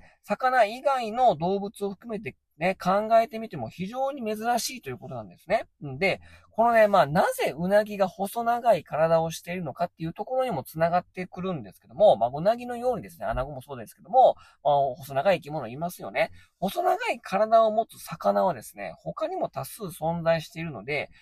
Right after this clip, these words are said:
このね、細長いという体がですね、食べられても脱出できるよということにつながってるんじゃないか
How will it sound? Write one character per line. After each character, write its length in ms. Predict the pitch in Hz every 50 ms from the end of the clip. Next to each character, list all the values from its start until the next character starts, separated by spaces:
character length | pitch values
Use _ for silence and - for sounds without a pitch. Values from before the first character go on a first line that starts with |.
| _ _ _
こ 240 | - - 190 226 254
の 140 | 285 285 277
ね、 140 | 269 269 269
細 360 | - - 185 180 180 - 233
長 280 | 233 247 247 247 440 480
い 100 | 466 -
と 100 | - 151
い 120 | 139 139
う 40 | 131
体 320 | - - 170 160 156 160 156
が 100 | 156 151
で 100 | 160 -
す 100 | - 196
ね、 80 | - -
食 220 | - - 165 - -
べ 120 | 208 214
ら 120 | 240 339 440
れ 140 | 453 339
て 140 | 233 - 123
も 300 | 113 123 143 139 98 - - - _ _ _ _
脱 220 | 156 170 220 247
出 400 | - - - 269 - - 269 233
で 140 | 240 254 262
き 160 | _ - 247
る 80 | 254 247
よ 160 | 240 214 -
と 140 | - - 127
い 140 | 143 160 170
う 100 | 175 170
こ 180 | - - 190
と 160 | - 135 123
に 260 | 147 226 320 214 - - _ -
つ 200 | - - 202 247
な 160 | 302 320 302
が 140 | 311 320 330
っ 40 | - _ _ _
て 80 | - 269
る 220 | - 285 285 277
ん 80 | 226 156
じ 80 | 127
ゃ 60 | 107
な 120 | 113 135 143
い 60 | 139
か 160 | - 104 -